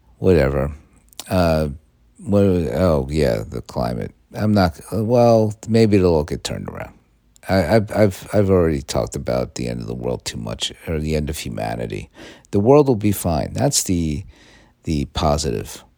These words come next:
The, the actual planet,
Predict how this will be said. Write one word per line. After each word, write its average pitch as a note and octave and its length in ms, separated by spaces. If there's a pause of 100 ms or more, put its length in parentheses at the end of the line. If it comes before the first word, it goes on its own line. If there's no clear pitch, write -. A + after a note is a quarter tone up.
(560)
The, E2 240 (120)
the F2+ 200
actual G2 420
planet, D#2 800